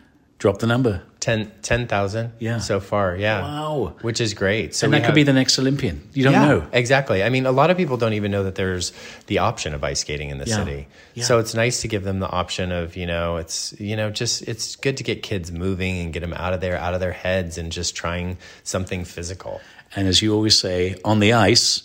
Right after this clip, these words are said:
Speaker 1: you don't need a what?
Speaker 2: A telephone.
Speaker 1: <laughs>
Speaker 2: You don't need your cell phone. You can't skate with a cell phone in your hand. You can't be checking, like, Instagram and text
Speaker 1: But you,
Speaker 2: messages.
Speaker 1: but you know there are those who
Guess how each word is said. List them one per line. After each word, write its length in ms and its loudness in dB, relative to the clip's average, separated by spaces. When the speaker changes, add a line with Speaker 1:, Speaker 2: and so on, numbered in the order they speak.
Speaker 1:
you 140 0
don't 200 2
need 200 4
a 40 4
what? 460 2
Speaker 2:
A 120 -6
telephone. 1500 2
Speaker 1:
<laughs> 40 -12
Speaker 2:
You 160 0
don't 200 6
need 180 4
your 120 6
cell 340 6
phone. 300 4
You 80 -2
can't 260 4
skate 260 2
with 140 2
a 60 0
cell 240 6
phone 240 2
in 120 0
your 120 0
hand. 260 0
You 80 -2
can't 180 0
be 100 -2
checking, 680 -2
like, 240 -2
Instagram 760 -2
and 140 -4
text 140 0
Speaker 1:
But 80 2
you, 80 0
Speaker 2:
messages. 160 -4
Speaker 1:
but 140 4
you 100 6
know 160 8
there 180 8
are 120 8
those 340 2
who 380 -2